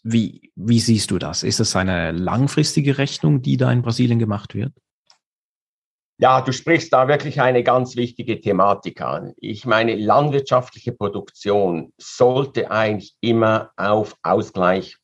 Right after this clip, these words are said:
Speaker 2: bedacht sein. Das heißt, man kann nicht nur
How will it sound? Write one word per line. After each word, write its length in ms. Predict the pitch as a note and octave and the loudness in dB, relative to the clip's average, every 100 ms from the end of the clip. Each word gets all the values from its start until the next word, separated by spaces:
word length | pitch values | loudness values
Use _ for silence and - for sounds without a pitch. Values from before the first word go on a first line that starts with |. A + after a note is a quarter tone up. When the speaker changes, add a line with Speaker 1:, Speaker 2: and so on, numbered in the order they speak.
| - | -8
Speaker 2:
bedacht 420 | D2+ D#2+ F2 - | 0 0 0 -6
sein. 400 | - G1+ G1+ G1+ | -8 -8 -10 -14
Das 180 | F2 F2+ | -12 -4
heißt, 280 | G2+ G#2+ A2 | -2 -2 -2
man 160 | G#2 | -6
kann 300 | - F#2+ C3+ | -2 -2 0
nicht 280 | C3+ B2 - | -2 -4 -8
nur 560 | G2+ A#2 B2 B2 B2 | -4 0 2 2 0